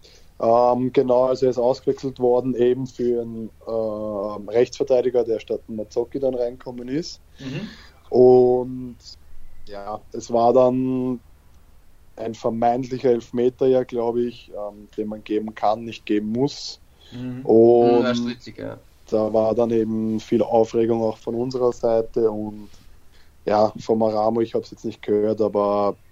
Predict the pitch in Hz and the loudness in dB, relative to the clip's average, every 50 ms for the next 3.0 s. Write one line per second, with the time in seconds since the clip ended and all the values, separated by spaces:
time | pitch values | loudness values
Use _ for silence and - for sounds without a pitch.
0 | _ _ - _ _ - - - _ - 92 95 101 101 104 98 98 101 104 104 | _ _ -20 _ _ -20 -20 -20 _ -8 -6 -4 -4 -2 -2 -2 -2 0 0 0
1 | 101 113 107 - 101 98 98 98 92 - 98 98 95 98 90 95 92 95 90 - | 0 -2 -2 -2 -2 -4 -4 -4 -4 -4 -2 -2 -2 -2 -2 -2 0 0 0 0
2 | 101 - - - 95 - - 90 95 92 - 95 95 98 98 92 92 - - | -2 -4 -2 -2 -2 -2 -4 -4 -4 -4 -2 -2 -2 -2 -4 -4 -6 -8 -10